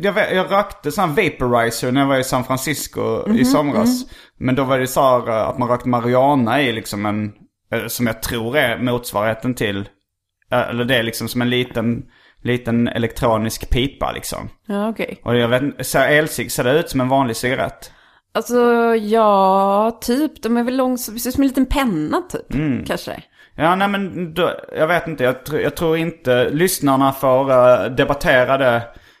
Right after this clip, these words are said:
Speaker 1: på, eh, Facebook. På min blogg, gardenfors punkt blogspot punkt com.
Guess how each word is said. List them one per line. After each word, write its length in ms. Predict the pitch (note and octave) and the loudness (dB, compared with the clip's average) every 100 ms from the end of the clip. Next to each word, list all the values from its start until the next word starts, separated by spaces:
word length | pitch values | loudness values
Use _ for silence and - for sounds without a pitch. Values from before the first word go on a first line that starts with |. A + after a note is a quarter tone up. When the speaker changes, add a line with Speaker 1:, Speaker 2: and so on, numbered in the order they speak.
| _ | _
Speaker 1:
på, 100 | - | -2
eh, 800 | B2 A#2+ A#2+ A#2 A2+ A2 F#2+ F#2 B2 - _ - | 2 4 4 2 0 -2 -4 -4 -6 -10 _ -2
Facebook. 640 | C#3 A#2 - A2 - - | 0 0 -6 -8 -8 -6
På 80 | D3+ | -2
min 140 | D#3+ | 0
blogg, 320 | D3+ F3 B2 G#2 | 2 2 0 -2
gardenfors 520 | D#3 E3 D#3 C#3 C#3 - | 2 4 2 0 -4 -4
punkt 240 | C#3 C3 | -4 -2
blogspot 560 | D3 C#3 - B2 B2 - | 0 0 -2 -4 -4 -4
punkt 240 | C3 - | -6 -2
com. 160 | C#3+ | -2